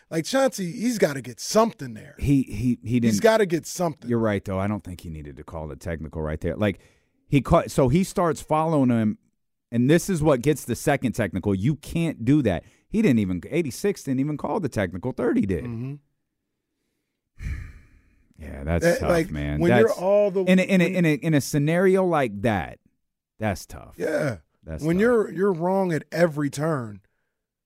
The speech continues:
Speaker 1: and you just keep penalizing these guys. That's, that's where I say, uh, the replay center. 'Cause I'll, I'll even stall these referees out, which some would say you probably shouldn't, but I'll stall 'em out a little bit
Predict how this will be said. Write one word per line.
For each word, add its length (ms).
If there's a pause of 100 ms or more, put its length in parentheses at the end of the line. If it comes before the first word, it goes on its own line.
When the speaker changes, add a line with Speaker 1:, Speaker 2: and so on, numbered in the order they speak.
(480)
Speaker 1:
and 220
you 60
just 260
keep 260
penalizing 600
these 180
guys. 320
That's, 360 (1300)
that's 260
where 100
I 40
say, 260 (140)
uh, 200
the 100
replay 400
center. 280 (180)
'Cause 140
I'll, 220
I'll 300
even 220
stall 340
these 200
referees 420
out, 280 (500)
which 260
some 220
would 100
say 100
you 120
probably 260
shouldn't, 460 (180)
but 100
I'll 120
stall 240
'em 100
out 140
a 40
little 260
bit 300